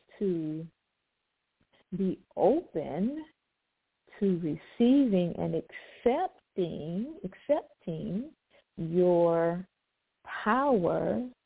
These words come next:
being shaped and, um, fashioned after the divine source, the all in all that is the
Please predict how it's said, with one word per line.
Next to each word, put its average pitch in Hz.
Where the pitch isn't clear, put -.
being 175
shaped 185
and, 160
um, 160
fashioned 190
after 170
the 170
divine 165
source, 196
the -
all 160
in 165
all 165
that 165
is 165
the 160